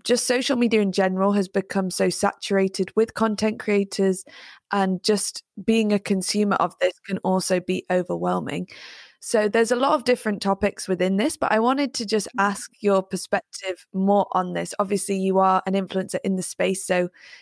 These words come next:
Speaker 1: yeah, when did you start feeling this way, and what are some of the issues that you're noticing?
Speaker 2: So basically, I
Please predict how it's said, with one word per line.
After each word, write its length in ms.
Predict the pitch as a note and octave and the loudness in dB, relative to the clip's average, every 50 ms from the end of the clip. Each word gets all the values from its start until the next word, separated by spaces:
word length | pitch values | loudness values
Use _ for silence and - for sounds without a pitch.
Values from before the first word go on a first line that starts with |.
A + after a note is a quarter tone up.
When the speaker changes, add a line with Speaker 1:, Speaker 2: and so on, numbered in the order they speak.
| - _ - | -20 _ -2
Speaker 1:
yeah, 200 | - G3+ F#3+ F3 | 2 2 2 2
when 260 | F3 F#3 G#3 G#3+ A3+ | 2 2 2 2 2
did 180 | A3 A#3 G#3 | 0 -2 -2
you 60 | - G3 | -4 -2
start 260 | - - G3 F#3+ - | 0 0 0 0 0
feeling 220 | - F#3+ F#3+ F#3 | 0 0 0 0
this 180 | F#3 E3+ - - | -2 -4 -4 -4
way, 160 | F3+ E3+ - - | -2 -2 -2 -2
and 140 | F3+ F3+ F3+ | -2 -2 0
what 120 | F#3+ G3 - G3+ | 0 -2 -2 -4
are 40 | |
some 220 | F#3+ - - F#3+ F#3+ | -6 -4 -2 0 0
of 100 | F#3 - - | -2 -2 -4
the 100 | - - - | -4 -2 -2
issues 540 | F#3+ - - - - C#3 D3 D3+ - - - - | -2 -2 -4 -6 -6 -8 -8 -8 -10 -10 -6 -6
that 120 | - - | -4 -4
you're 120 | - F3 E3 | -4 -6 -6
noticing? 500 | E3 E3 E3+ F3+ - - - - - - - _ _ _ _ _ _ _ _ _ _ _ _ _ _ _ _ _ _ _ _ _ _ _ _ _ | -6 -6 -6 -6 -8 -10 -10 -10 -12 -12 -14 _ _ _ _ _ _ _ _ _ _ _ _ _ _ _ _ _ _ _ _ _ _ _ _ _
Speaker 2:
So 340 | - - - B3+ A#3+ A#3+ B3 | -16 -6 -2 0 2 2 2
basically, 1120 | A#3 A3 A#3+ A3+ A3+ C4 D4 C#4 - - D#4 D4+ - - B3 A#3+ A#3 A3+ A3 G#3+ G#3+ G#3 G3+ | 2 2 2 4 4 2 2 -2 -4 -6 -6 -6 -4 -2 0 2 2 2 2 2 2 2 2
I 1200 | F#3+ - - - F#3+ G3 F#3+ F#3+ F#3+ F#3+ F#3+ F#3+ F#3 F#3 F#3 F#3 F#3 F#3 F3+ F#3 F3+ F#3 - - | 0 0 0 0 2 4 4 4 4 2 2 2 0 0 0 0 0 -2 -2 -4 -4 -6 -8 -12